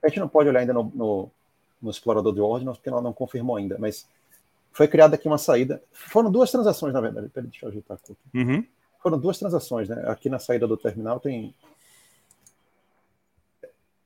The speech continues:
Speaker 1: primeiro teve essa transação que mandou para o endereço Tra-, Taproot,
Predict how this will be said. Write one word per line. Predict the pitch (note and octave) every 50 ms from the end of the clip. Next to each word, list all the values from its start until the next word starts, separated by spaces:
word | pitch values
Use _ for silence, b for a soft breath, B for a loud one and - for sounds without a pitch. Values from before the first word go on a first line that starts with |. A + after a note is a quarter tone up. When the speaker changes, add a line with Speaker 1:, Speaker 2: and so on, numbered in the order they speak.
| _ _ _ _ _ _ -
Speaker 1:
primeiro | D3 D#3 - -
teve | D3 D3+
essa | F3+ - -
transação | - D#3 C#3+ D3+ C3 - - C#3+ D#3
que | - F3
mandou | D#3 C#3+ B2+ G#2+ B2 A2+
para | B2 B2+
o | B2
endereço | A2+ A#2+ A2 A#2 - -
Tra-, | - B2 A2+ - - _ _ -
Taproot, | B2 A#2 - A#2 C3+ D#3 E3+ - -